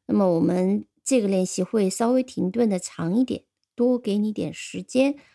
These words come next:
当然，你如果是完全不熟练、特别结巴的话，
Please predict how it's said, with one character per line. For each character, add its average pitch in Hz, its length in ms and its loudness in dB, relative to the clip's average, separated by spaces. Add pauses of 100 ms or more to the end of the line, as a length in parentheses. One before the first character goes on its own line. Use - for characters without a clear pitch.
(180)
当 226 140 2
然， 202 280 2
你 226 400 0
如 208 200 -2
果 185 360 0
是 190 360 -4 (160)
完 202 320 2
全 190 240 -2
不 190 120 -4
熟 156 300 -4
练、 175 180 0
特 294 220 0
别 170 240 -2 (340)
结 247 240 2
巴 190 200 -4
的 - 100 -8
话， - 260 -4